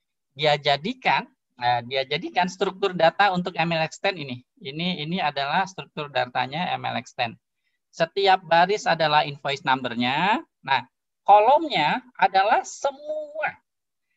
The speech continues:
semua item. Jadi dia matriksnya sparse. Matriks di sini sparse. Jadi ini mengingatkan nanti kita akan bahas namanya vector space model, yaitu sebuah matriks.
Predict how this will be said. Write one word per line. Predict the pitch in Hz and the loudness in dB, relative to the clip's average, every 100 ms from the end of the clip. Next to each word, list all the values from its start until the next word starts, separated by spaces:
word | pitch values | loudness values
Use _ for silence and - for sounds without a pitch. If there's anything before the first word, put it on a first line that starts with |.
| _ _ | _ _
semua | - 180 214 240 240 226 240 240 233 233 240 240 233 - | -8 0 2 2 0 0 2 2 2 2 2 2 2 0
item. | - 160 151 156 160 120 _ _ _ _ - - | -2 0 0 -2 -6 -6 _ _ _ _ -20 0
Jadi | 147 151 190 175 | 0 2 -2 0
dia | 202 | 0
matriksnya | 208 165 156 156 - 180 180 | 2 0 0 -6 -6 -4 -4
sparse. | 208 127 107 - - _ _ _ _ _ - | -2 0 0 -2 -18 _ _ _ _ _ -8
Matriks | 131 135 131 | -6 -6 -12
di | 131 131 | -14 -12
sini | 143 170 | -10 -10
sparse. | - 131 - 143 | -6 -6 -6 -4
Jadi | 135 143 185 | -2 0 -2
ini | 170 220 | -2 -4
mengingatkan | 196 165 165 151 143 185 208 | -4 -4 -4 -4 -2 -2 -2
nanti | 180 135 147 196 | 0 -2 -2 -8
kita | 165 165 165 | -6 -6 -4
akan | 165 139 | -4 -4
bahas | - 165 - | -4 -4 -4
namanya | 143 135 139 165 | -8 -6 -6 -6
vector | 135 123 139 | -8 -8 -12
space | - 139 - | -10 -16 -10
model, | 123 120 117 104 117 _ _ _ _ _ | -6 -6 -6 -8 -12 _ _ _ _ _
yaitu | 135 135 131 175 | -4 -2 -2 -6
sebuah | 180 160 135 - | -6 -6 -6 -6
matriks. | 147 135 - - 196 - - | -6 -6 -6 -10 -12 -14 -20